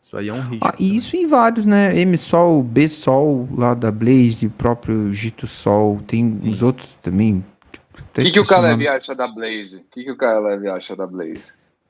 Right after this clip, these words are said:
Speaker 2: Blaze, Blaze. Não a casa
Speaker 1: Blaze
Speaker 2: de
Speaker 1: Cassino.
Speaker 2: cassino. Não,
Speaker 3: Não,
Speaker 2: o
Speaker 3: Blaze Stake.
Speaker 2: <laughs> o mais
Speaker 3: Sim,
Speaker 2: legal,
Speaker 3: Blaze
Speaker 2: o
Speaker 1: Blaze.
Speaker 2: ponto org, o ponto org.
Speaker 1: Cara, eu acho muito bom. Eu acho que atualmente, eu acho que é o, a maior parte das minhas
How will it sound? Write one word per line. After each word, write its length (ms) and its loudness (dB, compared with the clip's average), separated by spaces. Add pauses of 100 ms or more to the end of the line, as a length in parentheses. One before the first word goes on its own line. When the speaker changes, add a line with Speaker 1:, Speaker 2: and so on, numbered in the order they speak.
(220)
Speaker 2:
Blaze, 460 2
Blaze. 480 -2 (320)
Não 340 2
a 40 -2
casa 280 -2
Speaker 1:
Blaze 60 -10 (200)
Speaker 2:
de 60 -8
Speaker 1:
Cassino. 500 -4
Speaker 2:
cassino. 120 -10 (580)
Não, 140 -2 (140)
Speaker 3:
Não, 220 2
Speaker 2:
o 60 0
Speaker 3:
Blaze 340 2
Stake. 400 0 (120)
Speaker 2:
<laughs> 160 -20
o 100 -4
mais 220 2
Speaker 3:
Sim, 60 -2
Speaker 2:
legal, 260 0
Speaker 3:
Blaze 160 4
Speaker 2:
o 100 2
Speaker 1:
Blaze. 280 2
Speaker 2:
ponto 60 4
org, 320 -2
o 240 -8
ponto 60 -6
org. 100 -2
Speaker 1:
Cara, 280 2
eu 200 -2
acho 260 -6
muito 320 -10
bom. 320 -4
Eu 140 0
acho 180 -2
que 340 -8 (240)
atualmente, 760 -4
eu 80 2
acho 160 -4
que 60 -4
é 40 0
o, 640 -4
a 60 -14
maior 300 -4
parte 300 -10
das 140 -6
minhas 340 -12